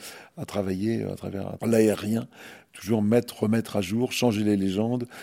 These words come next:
changer les, aujourd'hui les textes, les textes de mes légendes, de mes photos n'ont rien à voir avec les légendes de l'an deux mille. Il y a Katrina qui arrive, on me dit, « Il faut que j'y aille. » J'arrive là-bas, à la Nouvelle-Orléans, il y a beaucoup d'hélicoptères qui étaient là pour faire du rescue, tu vois. Euh, Jean Louin,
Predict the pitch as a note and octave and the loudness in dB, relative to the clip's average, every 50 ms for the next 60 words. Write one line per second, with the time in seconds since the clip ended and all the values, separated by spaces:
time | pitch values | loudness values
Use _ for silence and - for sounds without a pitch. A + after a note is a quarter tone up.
0 | - - - - - G#2+ G#2 F#2 G#2 A2+ G2+ G#2 G2+ F2+ G2+ F#2+ G#2+ A2+ G#2 G2 | -18 -6 -2 0 0 2 2 2 2 2 4 2 2 2 0 0 0 0 -2 -2
1 | E2+ - A#2 A#2 G#2+ - - - - G2 F#2+ F#2 - - - - - _ - - | 0 2 2 2 2 0 -4 -4 -2 0 0 -2 -4 -8 -18 -20 -16 _ -2 -2
2 | G2+ F2 - - A#2 A#2 G#2 - - G#2+ F2 G2+ F#2 F#2+ F#2+ F#2+ G2 F#2+ G#2 G#2 | -2 -2 2 2 2 2 2 0 -4 -4 -2 0 0 0 0 0 0 0 0 0
3 | G2 F#2+ F#2 F#2 F2 - F#2+ - A#2+ A#2 A#2+ G#2+ G2 F2+ F2+ G2+ G#2 G2+ G2 F2+ | 0 -2 -2 -4 -4 -6 -6 -4 -2 -2 0 0 -2 -2 0 0 0 0 0 -2
4 | G2 A2 G#2+ G2+ F#2+ F2 F#2 F2 - G2+ G2 G2 - - - - - - _ - | -4 -6 -6 -6 -6 -6 -8 -6 -6 -4 -6 -6 -6 -12 -20 -20 -20 -16 _ -8
5 | G2 F2+ G#2+ G#2 G2 F#2+ F#2+ F#2 F2+ F2+ F2 E2+ E2 - - - - - _ - | -6 -4 -2 -2 -2 -2 -2 -2 -2 -4 -4 -4 -6 -8 -12 -20 -20 -18 _ 0
6 | G2+ A2 G#2+ - A2 - - G#2+ G#2 G#2 G2+ - - F#2 F#2+ G#2+ B2+ C#3+ C3+ A#2+ | 0 2 2 2 0 0 0 0 0 0 0 0 0 2 2 2 2 2 0 0
7 | A2 G2 G2 F#2+ G#2+ G2+ - - G2 F2 F#2 F#2 F#2+ G2+ A#2 C3 D3 D#3+ E3+ - | -2 -2 -2 -2 -2 -2 -4 -6 -6 -4 -2 -2 0 0 0 -2 -2 -4 -4 -6
8 | - - - - - _ - - G#2 A2 G#2 G#2+ A2 F#2+ F#2 G2 F#2+ F2 F#2+ A2 | -10 -18 -20 -20 -16 _ -2 -2 0 0 0 0 -2 -2 -2 -2 -2 2 2 2
9 | A2+ A2+ G#2+ F#2+ G2 F#2 F#2+ F#2+ F#2 F2+ F2 F2+ G2 G#2+ A#2 B2 A#2+ G#2 F#2+ F2 | 2 2 2 0 2 2 0 0 0 0 0 0 0 0 0 0 -2 -2 -2 -2
10 | F#2+ - A2 F#2+ F#2+ F#2+ F#2+ - G2 F#2 - A2 G#2+ G2+ - - F2+ - F#2+ F#2 | -4 -4 -4 -2 -2 -2 -2 -2 -4 -2 -2 -2 -2 -2 -4 -4 -4 -2 0 0
11 | G2+ G#2 G#2 G2+ - - - - - _ _ - - F2 - - - G#2 F2+ F#2 | 0 0 -2 -4 -8 -16 -20 -20 -20 _ _ -10 -10 -8 -4 0 0 0 0 0
12 | F#2 F#2 F#2+ - - - C#3 D3 D#3+ D3+ - G2 G#2 B2 C3+ - - - - - | 0 -2 -2 -2 -2 0 0 0 0 -2 -6 -8 -10 -10 -12 -14 -18 -20 -20 -20
13 | - _ - D#3+ A#2 G#2+ G2+ G2+ G2 F2 G2 G#2+ G#2+ G#2 G#2 G2+ G#2+ A#2 C#3 | -20 _ -12 -8 -6 -4 -4 -4 -2 0 2 2 2 4 4 4 4 4 2